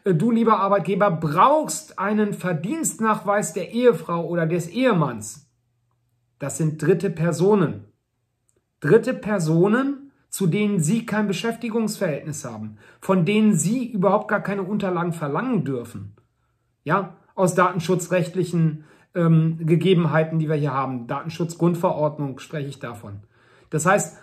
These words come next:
von dritten Personen dürfen Sie überhaupt nichts verlangen. So, das einzige Dokument, was für Sie maßgeblich ist, das ist der Fragebogen zur Feststellung der Sozialversicherungsfreiheit,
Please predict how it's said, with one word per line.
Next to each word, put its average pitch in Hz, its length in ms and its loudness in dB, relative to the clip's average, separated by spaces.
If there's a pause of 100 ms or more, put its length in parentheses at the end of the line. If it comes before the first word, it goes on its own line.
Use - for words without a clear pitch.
(180)
von 185 200 2
dritten 165 320 4
Personen 156 460 2
dürfen 143 260 0
Sie 117 100 -10
überhaupt 120 360 -4
nichts 269 220 -6
verlangen. 107 380 -6 (760)
So, - 260 -2 (100)
das - 160 -4
einzige 233 400 2
Dokument, 165 720 2 (240)
was 147 180 -6
für 156 120 -2
Sie 165 120 -2
maßgeblich 139 840 -2
ist, 233 340 -4 (160)
das 196 180 -6
ist 220 200 -4
der 185 100 2
Fragebogen 143 920 -4 (200)
zur - 180 0
Feststellung 127 480 -6
der 143 120 -6
Sozialversicherungsfreiheit, 143 1300 -6